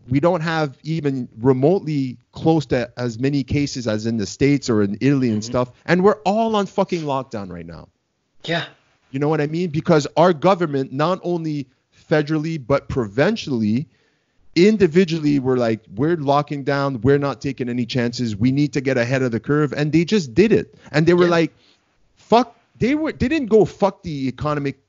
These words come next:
Speaker 1: the economy or fuck the impact that it's gonna have on people not having jobs." They were like, "We need to put people's health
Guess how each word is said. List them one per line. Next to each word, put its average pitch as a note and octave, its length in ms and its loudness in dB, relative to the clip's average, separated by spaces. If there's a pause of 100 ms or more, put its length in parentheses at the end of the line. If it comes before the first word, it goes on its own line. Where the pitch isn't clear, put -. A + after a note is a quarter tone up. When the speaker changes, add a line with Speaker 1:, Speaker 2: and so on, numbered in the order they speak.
(260)
Speaker 1:
the B2+ 180 0
economy D#3 580 0
or A#2+ 160 2
fuck C#3+ 320 -2
the - 120 -8
impact D#3 420 2
that B2+ 100 -4
it's A2 120 -12
gonna B2 180 -2
have C3 220 0
on A#2 100 0
people C#3 300 -4
not A#2+ 160 -2
having B2 280 -2
jobs." E3 480 2
They C#3 180 0
were D3+ 140 4
like, C3 260 2 (400)
"We D#3+ 260 4
need F3 400 -2
to D#3+ 100 2
put E3+ 260 2 (640)
people's F3 460 -2
health D#3 460 -4